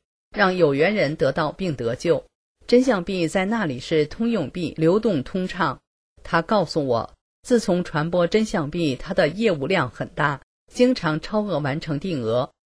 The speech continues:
奖金先进总有份。他告诉我是大法师父给他的奖励和福分。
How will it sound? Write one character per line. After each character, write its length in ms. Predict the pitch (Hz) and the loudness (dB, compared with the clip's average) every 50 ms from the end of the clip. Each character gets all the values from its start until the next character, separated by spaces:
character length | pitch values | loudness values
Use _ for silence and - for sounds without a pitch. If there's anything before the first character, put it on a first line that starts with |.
| _ _ - | _ _ -6
奖 300 | - - 165 135 - - | 0 0 2 2 0 -2
金 320 | - - 185 196 190 196 202 | -6 -4 -2 -2 -2 -4 -8
先 280 | - - - 247 233 233 | -4 0 2 2 2 2
进 240 | 233 - 208 151 127 | 0 0 -2 -4 -4
总 240 | - - 139 165 | -4 -4 -4 -2
有 160 | 208 196 - - | -2 -2 -4 -6
份。 240 | - - 175 151 139 - _ _ _ _ _ _ - - - - | -4 -2 -2 -2 -2 -4 _ _ _ _ _ _ -20 -20 -16 -8
他 220 | - - 175 170 | -4 -2 -2 0
告 200 | - - 214 185 | 2 2 2 2
诉 160 | 160 - 165 139 | 2 0 -2 -2
我 120 | 131 - | -2 -2
是 280 | 135 - - 175 165 160 | -4 -2 2 4 4 4
大 180 | - - 214 196 | 2 0 -2 -2
法 220 | - - - - | -2 -4 -6 -6
师 240 | 143 - - 220 226 | -4 0 2 2 2
父 180 | 226 - 175 | 2 0 -2
给 220 | 147 - - 131 - | -2 -2 -2 -6 -6
他 160 | - - 180 | -6 -4 -2
的 100 | 185 170 | -2 -2
奖 320 | 143 - 156 131 98 - | -2 -2 -2 -4 -4 -4
励 160 | 143 165 170 143 | -4 -4 -4 -4
和 220 | - - 135 143 | -2 -2 -2 -2
福 260 | - - - 107 113 | -2 -4 -8 -8 -6
分。 300 | 143 - 180 160 147 - | -2 0 0 0 -2 -4